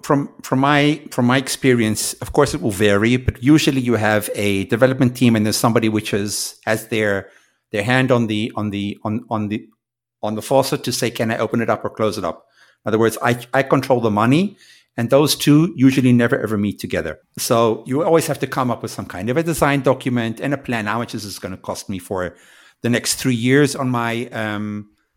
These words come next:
account for this application, which, as we know in cloud, is not really the way to work because you don't plan things for three years ahead, because in three years or three years ago, nobody knew what Kubernetes was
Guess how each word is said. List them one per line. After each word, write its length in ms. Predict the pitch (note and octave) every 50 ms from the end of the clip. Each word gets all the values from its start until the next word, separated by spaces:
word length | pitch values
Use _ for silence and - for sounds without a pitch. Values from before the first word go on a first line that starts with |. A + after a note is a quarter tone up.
| _ _ _ _ _
account 420 | - - - - C3 C3+ D3 C#3+ -
for 100 | - C3+
this 160 | B2+ B2 C3+
application, 720 | A#2 - - A2+ - - A#2 B2+ C3 - - D#3 D3+ C3
which, 500 | A2 A#2 A#2 A#2+ - - - - - _ _ _ _ _ - - - - -
as 160 | C3 C3+ A#2+
we 100 | C#3 C3+
know 160 | C3 C3+ C3
in 120 | C3 C3 B2+
cloud, 420 | C3 - C3+ B2 A#2+ A#2+ A#2+ A#2+
is 140 | A#2 G#2+ -
not 240 | A#2 A#2 A#2 B2 A#2
really 540 | A2+ G2+ G2 G2 G2 A2+ A#2 A2+ A#2 B2+ B2+
the 120 | B2+ A2+
way 260 | G#2 F#2 G2 G#2 G#2+ A2
to 160 | A2 - -
work 440 | F2+ E2+ F#2 F#2+ G#2+ C3 B2+ - -
because 460 | - - - - G#2+ G#2+ G#2+ - -
you 60 | G#2+ G2
don't 240 | A2 G#2+ A2+ A2+ -
plan 240 | - A2+ G#2 G#2+
things 240 | - - A2 G#2+ -
for 80 | - G2+
three 180 | - - A2
years 200 | G#2+ G#2 G2 -
ahead, 200 | G2+ G#2+ A2 A#2+ A#2+ -
because 380 | G#2+ - - G#2 G#2 - - - _ _ _ _ _ _ _ _ _ -
in 100 | A2 A2+
three 340 | - - - - C3+ D3
years 480 | C#3+ C3+ C3+ C3 B2+ C3 D3 C#3+ C3 -
or 120 | - B2+
three 240 | - - - D3 C3+
years 280 | B2+ B2 C3+ C#3 C3 C#3+
ago, 480 | B2+ G#2+ G#2+ G#2 A2 B2 C#3+ C#3+ - _ _ _ _ _ -
nobody 340 | A#2+ B2+ B2+ B2 B2+ C3
knew 140 | C3 C3 B2
what 120 | B2 B2 -
Kubernetes 540 | - C3 A#2+ B2 B2 A#2+ A2+ - B2 -
was 300 | - F#2+ F#2+ F#2 - -